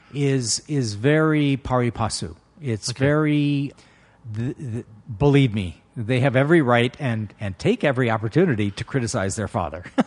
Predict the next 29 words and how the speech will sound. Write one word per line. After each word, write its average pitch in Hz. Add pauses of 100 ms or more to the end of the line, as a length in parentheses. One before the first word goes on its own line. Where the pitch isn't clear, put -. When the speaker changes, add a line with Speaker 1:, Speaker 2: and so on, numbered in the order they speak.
(120)
Speaker 2:
Okay. 196 (640)
Speaker 1:
And 151 (220)
my 131
youngest, 135
my 120
stand-up 135
comedian 123
daughter, 107 (440)
I, 127
I 131
mean, 135
literally, 143
my 117
wife 120
always 120
knows 123
when 120
I'm 107
on 110
the 101
phone 127
with 127
her 101
because 104
I'm 98
laughing 101
my 101
ass 117
off. 107